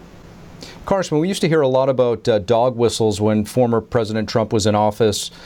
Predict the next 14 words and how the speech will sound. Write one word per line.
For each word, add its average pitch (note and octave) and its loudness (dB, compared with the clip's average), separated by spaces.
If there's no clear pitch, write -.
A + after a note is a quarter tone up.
Um, A#2 0
are A#2 0
some G3 -2
of F#3 -4
the C#3+ 0
Democrats C3 0
emboldening B2 0
these, B2 0
uh, B2 4
illegal B2+ 2
protests C3 0
from C3 -2
your B2+ 2
perspective? C3+ -2